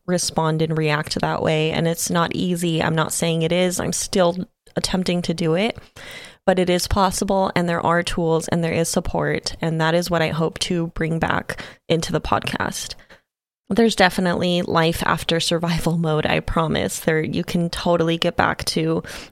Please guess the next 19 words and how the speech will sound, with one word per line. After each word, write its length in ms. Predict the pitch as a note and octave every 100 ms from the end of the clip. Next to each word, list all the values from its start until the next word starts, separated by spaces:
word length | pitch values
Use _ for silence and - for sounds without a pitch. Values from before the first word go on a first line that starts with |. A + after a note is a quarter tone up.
| -
a 60 | F#3
normal 480 | F3+ D#3 D#3+ D#3 D#3+
way 260 | D3+ D3
of 180 | - D3+
being. 460 | - - - - F#3 _ - - - _ _ _ _
So 160 | - G#3+
definitely 360 | G3 G3 G3+ G3
been 180 | F3+
working 340 | E3+ E3+ F#3+ F#3
on 100 | E3
a 60 |
lot 180 | D#3+ D#3+
of 80 | E3
self-awareness, 920 | - D#3+ D#3+ E3+ F#3+ F#3+ F#3 F3 F3+
emotional 640 | - F3 F3+ F#3+ F#3 F3
intelligence, 1040 | E3+ F#3 - F3 F3 E3+ E3+ E3 E3+ - - - - - -
relational 520 | G3+ F3+ E3+ - E3+
education, 1040 | - D#3+ F3 - G3 G3 - F3+ E3+ E3+ F3+ _ _ - _ -
um, 520 | F3 D#3+ D3+ -